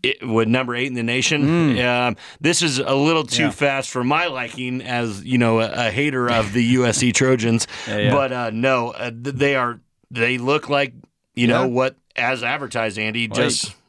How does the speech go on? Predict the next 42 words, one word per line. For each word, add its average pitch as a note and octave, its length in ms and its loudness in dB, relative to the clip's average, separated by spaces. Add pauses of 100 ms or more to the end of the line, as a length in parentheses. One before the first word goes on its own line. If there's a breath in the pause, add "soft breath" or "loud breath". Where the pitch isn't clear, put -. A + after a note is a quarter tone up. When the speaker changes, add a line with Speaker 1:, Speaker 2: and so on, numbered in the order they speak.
Speaker 2:
and C3 120 -4
he C#3+ 80 0
brought C#3+ 280 0
some D#3+ 120 -4
guys D#3+ 280 0
with F3+ 200 -2
him. B2+ 140 -2
He, A#2 160 -4
Speaker 1:
Oh, D3+ 240 0
of A2 80 -10
Speaker 2:
from D#3 140 0
Speaker 1:
course. D3 140 4
Speaker 2:
Oklahoma, C#3+ 680 2
Pittsburgh, D#3 600 -2
uh, B2 380 0
the B2 100 -4
receiver, D3 640 -4
Speaker 1:
Yep. B2+ 200 2
Speaker 2:
you C3 60 -4
know, C3+ 140 0
that C3 100 -2
won C3 200 -4
the C3 80 -4
award B2+ 300 -2
last C3 320 -4
year. D3 260 -4
Speaker 1:
And, G2+ 340 -2
y-, A#2 200 -4
yeah, G#2 200 0
Caleb A#2+ 340 0
Speaker 2:
Uh, A#2+ 40 2
Speaker 1:
Williams, A#2+ 240 2
obviously. A2+ 520 0
Speaker 2:
My C#3 260 -4
goodness, B2+ 480 -2
and A2+ 380 -8
I B2+ 120 -10
think D#3+ 180 -2
this C#3 180 -4
line C3+ 280 0
has, A#2 220 -2
uh, A#2 320 0